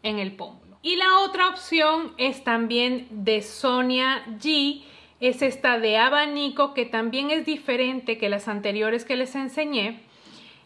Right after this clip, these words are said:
Esta es la Sculpt two y esta me encanta cuando quiero colocar el iluminador sin que se vea una línea, o sea, sin ponerla exactamente en el pómulo, sino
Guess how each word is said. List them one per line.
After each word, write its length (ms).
Esta 540
es 380
la 380
Sculpt 720
two 260
y 160
esta 280
me 120
encanta 600
cuando 300
quiero 280
colocar 600
el 160
iluminador 760
sin 400
que 100
se 220
vea 340
una 260
línea, 380
o 40
sea, 380
sin 360
ponerla 680
exactamente 1000
en 120
el 140
pómulo, 360
sino 400